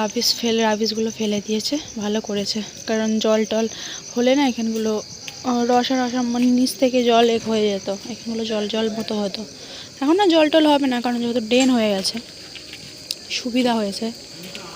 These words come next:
আর এই জঙ্গলেরও এইখানগুলোতে অনেক জল কমে গেছে, পুরো নিচু হয়ে গেছে, দেখে বুঝতেই পারছো, কারণ জলটা যে, জলটা যেহেতু নেমে গেছে, যার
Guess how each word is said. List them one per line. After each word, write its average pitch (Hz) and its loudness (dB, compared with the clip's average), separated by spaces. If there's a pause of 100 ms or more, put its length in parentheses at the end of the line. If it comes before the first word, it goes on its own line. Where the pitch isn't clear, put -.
(320)
আর 254 4
এই 247 8
জঙ্গলেরও 254 10 (100)
এইখানগুলোতে 254 0 (140)
অনেক 247 2 (120)
জল 226 2
কমে 214 0
গেছে, 214 -2 (840)
পুরো 262 2 (120)
নিচু 262 8
হয়ে 277 8
গেছে, 233 2
দেখে 240 2 (100)
বুঝতেই 269 0
পারছো, 202 -4 (320)
কারণ 226 2 (120)
জলটা 220 2
যে, 247 4 (880)
জলটা 226 6
যেহেতু 262 8 (100)
নেমে 262 6
গেছে, 247 2 (360)
যার 202 0